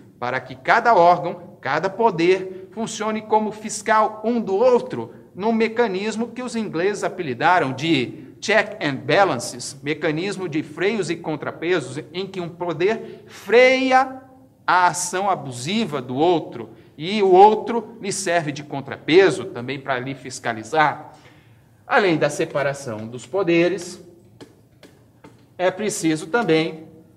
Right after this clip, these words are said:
é preciso também estabelecer a forma de aquisição, exercício e perda do poder político, para que o seu exercício se dê de forma absolutamente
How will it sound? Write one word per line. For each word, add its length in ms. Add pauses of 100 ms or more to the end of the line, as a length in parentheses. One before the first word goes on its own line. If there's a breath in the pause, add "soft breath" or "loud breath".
(160)
é 120
preciso 500
também 380
estabelecer 920
a 120
forma 440
de 340 (300 loud breath)
aquisição, 1120 (140)
exercício 960
e 80
perda 560
do 120
poder 440
político, 580 (140)
para 320
que 480 (300 loud breath)
o 100
seu 300
exercício 680
se 200
dê 460 (120)
de 140
forma 440
absolutamente 1200